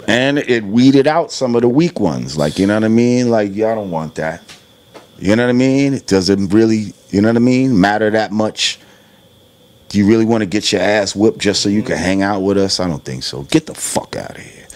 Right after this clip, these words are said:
Speaker 2: <laughs> You know what I mean? <laughs> Like,
Speaker 1: Wow.
Speaker 2: but yeah. You know, but then some people would abuse it though.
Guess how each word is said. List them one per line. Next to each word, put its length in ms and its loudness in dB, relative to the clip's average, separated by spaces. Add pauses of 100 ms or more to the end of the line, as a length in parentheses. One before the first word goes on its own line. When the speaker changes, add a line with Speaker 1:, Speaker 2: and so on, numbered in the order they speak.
Speaker 2:
<laughs> 180 -20
You 160 4
know 100 2
what 100 -2
I 60 2
mean? 800 -2
<laughs> 20 -6
Like, 320 -2 (480)
Speaker 1:
Wow. 300 -2 (400)
Speaker 2:
but 220 0
yeah. 360 0 (1300)
You 200 0
know, 280 0
but 120 -4
then 140 2
some 240 -2
people 240 0
would 80 4
abuse 380 2
it 160 -8
though. 240 -8